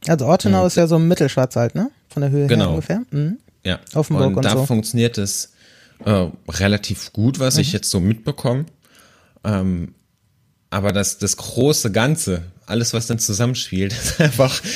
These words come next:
Speaker 2: äh, so ein bisschen Chaos. Also da, da, die,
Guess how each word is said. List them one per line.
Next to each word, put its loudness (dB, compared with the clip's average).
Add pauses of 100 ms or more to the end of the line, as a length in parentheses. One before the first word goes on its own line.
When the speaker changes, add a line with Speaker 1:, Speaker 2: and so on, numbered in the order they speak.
(260)
Speaker 2:
äh, 0
so 2
ein 2
bisschen 0
Chaos. -2 (220)
Also 0
da, 2
da, 0
die, -2